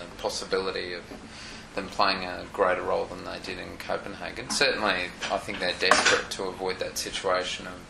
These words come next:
whether, which they had when in Copenhagen of being accused of driving the failure of those particular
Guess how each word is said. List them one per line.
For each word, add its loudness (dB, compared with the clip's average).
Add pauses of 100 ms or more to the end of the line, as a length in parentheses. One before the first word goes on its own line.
(120)
whether, -8 (260)
which -6
they 0
had 4
when 2 (400)
in -6 (360)
Copenhagen 0
of -10
being -2 (120)
accused -6
of -12
driving 4 (220)
the -10
failure 2
of -6
those -6
particular -10